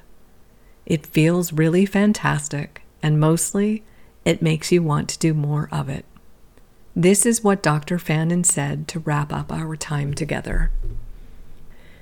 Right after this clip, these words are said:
"You have all the markers of an advanced meditator, strong connection to the field, strong gateway to your subconscious, the markers at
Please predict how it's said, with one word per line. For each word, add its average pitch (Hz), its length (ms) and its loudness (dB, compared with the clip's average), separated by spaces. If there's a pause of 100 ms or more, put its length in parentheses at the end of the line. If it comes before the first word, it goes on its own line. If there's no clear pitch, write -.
(360)
"You 214 300 4
have 202 260 2
all 175 300 2
the 214 100 0
markers 156 800 0
of 160 160 -2
an 160 100 2
advanced 160 600 0
meditator, 143 840 -2 (600)
strong 160 460 2
connection 170 600 -2
to 180 140 0
the 156 120 -4
field, 147 580 -2 (380)
strong 156 560 0
gateway 175 540 -2
to 170 140 -4
your 151 220 -2
subconscious, 151 1040 -6 (880)
the 165 80 4
markers 156 640 2
at 165 160 -2